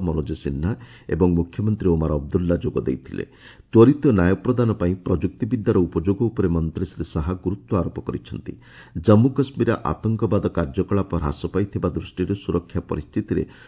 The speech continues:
ସୁଧାର ଆସିଥିବା ନେଇ ଶ୍ରୀ ଶାହା ସନ୍ତୋଷ ବ୍ୟକ୍ତ କରିଛନ୍ତି। ତେବେ ନାଗରିକଙ୍କ ସୁରକ୍ଷା ଏବଂ ଅଧିକାରକୁ ଅକ୍ଷୁଣ୍ଣ ରଖିବା ଲକ୍ଷ୍ୟରେ ପଦକ୍ଷେପ ଗ୍ରହଣ କରିବାକୁ ଜାମ୍ମୁ କାଶ୍ମୀର ପୁଲିସକୁ ଶ୍ରୀ ଶାହା ପରାମର୍ଶ ଦେଇଛନ୍ତି।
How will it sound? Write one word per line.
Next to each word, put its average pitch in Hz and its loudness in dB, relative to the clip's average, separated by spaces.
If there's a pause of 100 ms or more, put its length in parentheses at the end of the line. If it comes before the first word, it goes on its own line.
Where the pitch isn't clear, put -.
(100)
ସୁଧାର 101 2
ଆସିଥିବା 90 -2
ନେଇ 92 2
ଶ୍ରୀ - -6
ଶାହା 85 -2
ସନ୍ତୋଷ 82 -4
ବ୍ୟକ୍ତ - -8
କରିଛନ୍ତି। 64 -8 (400)
ତେବେ 95 4
ନାଗରିକଙ୍କ 87 2
ସୁରକ୍ଷା 87 -2 (160)
ଏବଂ 87 0
ଅଧିକାରକୁ 92 -2 (160)
ଅକ୍ଷୁଣ୍ଣ 123 -2 (100)
ରଖିବା 90 -4
ଲକ୍ଷ୍ୟରେ 85 -4 (380)
ପଦକ୍ଷେପ 92 0
ଗ୍ରହଣ 82 0
କରିବାକୁ 87 -2 (380)
ଜାମ୍ମୁ 87 2
କାଶ୍ମୀର 104 -2
ପୁଲିସକୁ 80 -4 (160)
ଶ୍ରୀ 85 -4
ଶାହା 82 -2 (140)
ପରାମର୍ଶ 82 0
ଦେଇଛନ୍ତି। - -8